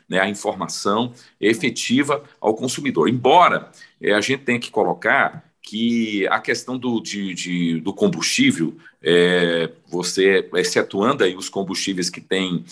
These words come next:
é, algum tipo de aditivo, né, os combustíveis são rigorosamente idênticos, né, porque não há diferença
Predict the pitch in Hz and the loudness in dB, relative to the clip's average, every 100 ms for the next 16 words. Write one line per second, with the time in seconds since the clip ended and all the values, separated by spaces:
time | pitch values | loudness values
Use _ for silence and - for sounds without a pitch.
0 | - _ - 87 85 110 113 - 92 - | -20 _ -2 2 2 0 -2 -2 -4 0
1 | 104 101 - - 160 131 76 - - _ | -2 -2 -6 -2 0 -2 -4 -10 -14 _
2 | - 90 107 123 - 160 160 - - 165 | -4 0 0 -2 -2 -2 -2 -4 -4 -2
3 | 151 185 156 160 139 120 - - 113 107 | -2 0 2 2 0 0 -4 0 0 0
4 | - - - 76 87 - 85 107 107 127 | -10 -18 -10 -6 -6 -6 -4 0 4 2
5 | 151 - 104 95 127 - 139 117 | 0 -2 -2 -2 -6 -4 -2 -2